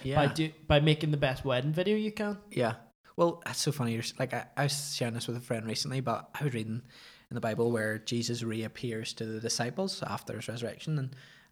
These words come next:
Speaker 1: and the disciples don't recognize him. You know, it says in Mark that he was looked, looked different or he had a different form or something, but still, the-, these disciples had spent time with this guy and, you know, learned so much from him, and then he reappears to them and they don't recognize him.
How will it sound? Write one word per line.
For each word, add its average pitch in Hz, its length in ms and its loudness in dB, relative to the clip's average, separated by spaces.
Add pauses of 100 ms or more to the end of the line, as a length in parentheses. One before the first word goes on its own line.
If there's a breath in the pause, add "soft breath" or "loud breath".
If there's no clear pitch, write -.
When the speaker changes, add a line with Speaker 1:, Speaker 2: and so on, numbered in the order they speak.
Speaker 1:
and 113 160 -4
the 110 80 -2
disciples 117 400 2
don't 110 340 -4
recognize 170 400 2
him. 247 140 2 (180)
You 139 120 -2
know, 117 80 2
it - 20 2
says 120 200 2
in 120 60 0
Mark 110 240 -2
that 95 140 -4
he 107 60 -6
was - 420 -8 (180)
looked, - 480 -8
looked 120 200 -6
different 127 260 -4
or 113 60 -6
he 110 60 -4
had 113 80 -4
a - 20 -6
different 120 280 -8
form 123 220 -2
or - 20 -2
something, 160 360 2
but 127 220 4 (180 loud breath)
still, 170 260 8
the-, 175 140 6
these 175 180 2
disciples 123 420 2
had 131 120 -4
spent 156 280 2
time 113 460 -2 (140)
with 120 120 -4
this 151 200 2
guy 110 440 -2
and, 110 360 -6
you 123 100 -12
know, 107 140 -12
learned 123 320 0
so 147 100 0
much 120 180 -2
from 120 160 0
him, 127 180 2 (360 loud breath)
and 131 80 0
then 127 120 4
he 123 100 2
reappears 127 500 0
to 156 100 0
them 147 140 0
and 143 140 -6
they 123 60 -2
don't 139 200 0
recognize 165 460 2
him. 185 200 4